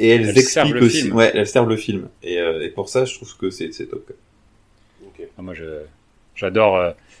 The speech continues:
Speaker 2: il y a vraiment des chansons marquantes que je peux réécouter, tu sais, comme ça, euh, de manière isolée. Euh, Kickapoo, la, la, la chanson
Speaker 1: Ouais.
Speaker 2: d'intro, que j'adore, le passage où, euh, euh, avec Meatloaf et le Ronnie James Dio quand il arrive. Enfin, j'en peux, ça fait dix dix fois que je parle de ce passage-là,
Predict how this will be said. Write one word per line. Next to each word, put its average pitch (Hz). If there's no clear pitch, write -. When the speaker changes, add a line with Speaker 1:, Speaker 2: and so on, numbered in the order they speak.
Speaker 2:
il 110
y -
a 107
vraiment 127
des 120
chansons 123
marquantes 117
que -
je -
peux 117
réécouter, 113
tu 117
sais, 123
comme 110
ça, 123
euh, 107
de 98
manière 104
isolée. 110
Euh, 95
Kickapoo, 113
la, 90
la, 90
la 87
chanson 98
Speaker 1:
Ouais. 107
Speaker 2:
d'intro, 101
que 101
j'adore, 101
le 95
passage 113
où, 98
euh, 92
euh, 95
avec 95
Meatloaf 120
et 123
le 120
Ronnie 107
James 110
Dio 104
quand 110
il 117
arrive. 113
Enfin, 90
j'en 87
peux, 90
ça -
fait 98
dix 87
dix 101
fois 123
que 113
je -
parle 104
de 95
ce -
passage-là, 104